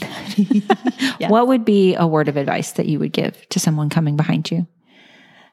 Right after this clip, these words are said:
Speaker 2: Nothing's set in stone.
Speaker 1: Mm.
Speaker 2: We have do-overs.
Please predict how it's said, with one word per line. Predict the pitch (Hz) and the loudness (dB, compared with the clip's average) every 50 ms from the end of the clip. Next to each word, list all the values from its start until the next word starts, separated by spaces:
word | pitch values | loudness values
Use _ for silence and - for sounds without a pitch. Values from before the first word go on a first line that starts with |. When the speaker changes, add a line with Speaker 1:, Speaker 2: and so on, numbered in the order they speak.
| _ _ _ _ _ _ _ _ _ _ _ _ _ _ - | _ _ _ _ _ _ _ _ _ _ _ _ _ _ -2
Speaker 2:
Nothing's | 180 175 180 185 175 - 190 180 160 - | 0 2 2 2 2 0 0 -2 -2 -2
set | - 160 151 - | -4 -6 -6 -6
in | 151 147 | -8 -10
stone. | - - - 143 143 147 151 156 160 160 160 _ _ _ _ _ _ _ _ _ 185 | -10 -10 -8 -8 -6 -6 -6 -6 -6 -8 -8 _ _ _ _ _ _ _ _ _ -6
Speaker 1:
Mm. | 190 190 175 | -4 -2 0
Speaker 2:
We | 160 160 | 0 0
have | 160 156 156 156 156 | 0 2 0 0 0
do-overs. | 151 151 151 151 151 156 156 156 165 160 165 165 - - - - | 2 2 2 2 2 2 0 0 -2 -4 -4 -6 -8 -12 -14 -14